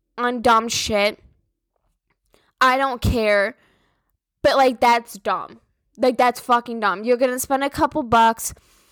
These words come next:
on a Fortnite skin or an Apex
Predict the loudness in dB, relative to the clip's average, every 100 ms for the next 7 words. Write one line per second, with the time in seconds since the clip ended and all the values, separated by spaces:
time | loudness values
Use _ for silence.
0 | _ _ 0 4 4 4 2 -2 -8 -6
1 | 0 0 0 -2 -4 -6 -2 0 2 0
2 | -4 -2 2 2 0 -6 -2 0 2 0
3 | 2 2 0 -4 -4